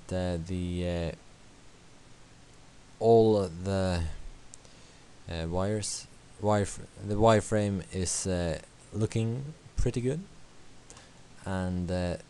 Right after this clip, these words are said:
maybe you don't want to have, uh, s-,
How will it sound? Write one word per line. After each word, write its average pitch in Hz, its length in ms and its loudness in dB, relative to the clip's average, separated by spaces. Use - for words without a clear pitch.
maybe 101 480 0
you 95 60 -8
don't 95 260 -2
want 98 320 -2
to 95 300 0
have, 90 560 0
uh, 85 240 -6
s-, - 300 -6